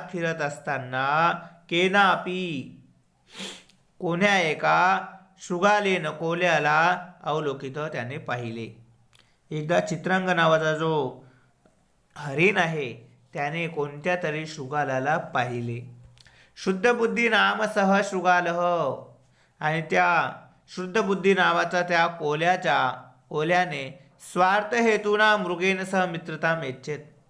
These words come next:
स्वार्थाच्या हेतूने हरणासोबत मित्र करण्याची किंवा मैत्री करण्याची काय केली? इच्छा केली. अस्तांगते सवितरी, सूर्य अस्ताला गेला असता,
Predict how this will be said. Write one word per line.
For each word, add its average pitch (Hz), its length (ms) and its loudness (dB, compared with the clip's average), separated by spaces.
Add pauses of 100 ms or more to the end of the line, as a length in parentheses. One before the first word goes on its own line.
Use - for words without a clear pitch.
(580)
स्वार्थाच्या 214 560 2
हेतूने 208 380 0
हरणासोबत 185 720 0
मित्र 165 300 -6
करण्याची 165 800 -2
किंवा 165 220 -6
मैत्री 160 380 -4
करण्याची 156 480 -2
काय 156 240 0
केली? 170 240 -4
इच्छा 147 420 -4
केली. 120 560 -8 (1300)
अस्तांगते 160 720 -2
सवितरी, 139 840 -10 (1080)
सूर्य 190 260 6
अस्ताला 160 520 2
गेला 135 280 0
असता, 123 360 -6